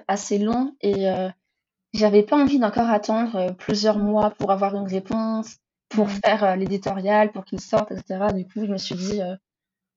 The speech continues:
Speaker 1: On va, on va fermer ce, ce chapitre, heu, proprement et rapidement et on va faire, heu, l'auto-édition plutôt. »
Speaker 2: Ok et hem, et à l'avenir, heu, tu comptes du coup rester en auto-édition ?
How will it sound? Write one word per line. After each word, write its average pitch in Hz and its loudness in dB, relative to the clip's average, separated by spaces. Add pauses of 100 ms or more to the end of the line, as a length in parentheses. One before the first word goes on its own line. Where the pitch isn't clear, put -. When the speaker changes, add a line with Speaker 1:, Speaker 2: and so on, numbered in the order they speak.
Speaker 1:
On 202 -2
va, 185 2
on 185 -4
va 190 2
fermer 226 0
ce, 185 -2
ce 208 -4
chapitre, 220 -2
heu, 185 -2
proprement 226 0
et 190 -2
rapidement 202 -4
et 190 -8
on 190 -8
va 180 -10
faire, 214 -10
heu, 185 -8 (280)
l'auto-édition 190 -2
plutôt. » 170 -16 (880)
Speaker 2:
Ok 220 -4 (580)
et 202 0
hem, 180 -4 (140)
et 202 -4
à 196 0
l'avenir, 208 -4
heu, 170 -6
tu - -16
comptes 196 -12
du 175 -12
coup 185 -16
rester 180 -12
en 180 -10
auto-édition ? 175 -16